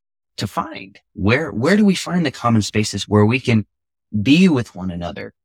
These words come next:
Everything is so fast paced and we move at a certain clip that it makes it hard to find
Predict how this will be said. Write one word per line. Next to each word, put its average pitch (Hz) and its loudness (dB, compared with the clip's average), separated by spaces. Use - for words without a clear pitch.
Everything 127 0
is 92 0
so 165 0
fast 104 -6
paced 127 -2
and 90 -16
we 87 -16
move 127 2
at 104 0
a 98 -6
certain - -6
clip 101 -4
that 87 -4
it 101 -2
makes 117 -2
it - -10
hard 107 0
to 104 -4
find 101 -2